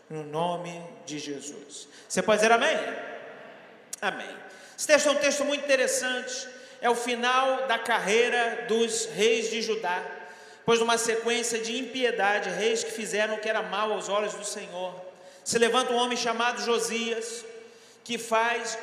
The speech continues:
diferente dos que vieram antes dele, ele faz diferente do seu pai, ele faz diferente do seu avô.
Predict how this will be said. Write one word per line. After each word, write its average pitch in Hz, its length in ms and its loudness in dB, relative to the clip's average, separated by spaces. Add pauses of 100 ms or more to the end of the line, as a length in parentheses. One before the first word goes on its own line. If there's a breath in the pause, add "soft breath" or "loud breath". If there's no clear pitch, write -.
diferente 233 840 0
dos 220 180 -2
que 233 100 -6
vieram 208 400 0
antes 208 320 -6
dele, 196 320 0
ele 196 140 -2
faz 220 260 0
diferente 208 400 -4
do - 60 -8
seu 202 180 -4
pai, 175 480 -2
ele 185 140 -6
faz 220 260 2
diferente 208 400 -6
do - 80 -12
seu 208 180 -4
avô. 170 540 -4